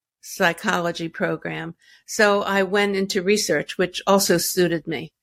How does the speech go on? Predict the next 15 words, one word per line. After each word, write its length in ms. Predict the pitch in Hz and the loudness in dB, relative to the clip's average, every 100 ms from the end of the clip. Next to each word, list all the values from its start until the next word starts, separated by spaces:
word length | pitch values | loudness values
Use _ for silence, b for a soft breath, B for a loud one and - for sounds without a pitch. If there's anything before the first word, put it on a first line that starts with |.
| _ _ | _ _
I 60 | 202 | 2
know 140 | 226 208 | 4 4
it 120 | 208 | 2
sounds, 540 | 226 208 196 185 - _ _ _ _ - | 2 2 2 -2 -8 _ _ _ _ -14
uh, 80 | 165 - - 190 | -12 -14 -14 -4
antithetical, 800 | 208 196 180 233 226 214 175 165 | -4 -2 -2 2 2 2 -2 -2
but 240 | 185 175 | -2 -2
it, 160 | 180 - | -4 -4
it, 200 | 196 196 | -4 0
al-, 200 | 202 190 208 | 0 2 0
it 120 | 196 | -2
suited 380 | - 247 214 185 | 2 2 2 0
me 140 | 175 | 0
very 280 | 185 180 170 | 2 4 2
well. 340 | 196 180 160 | 4 4 2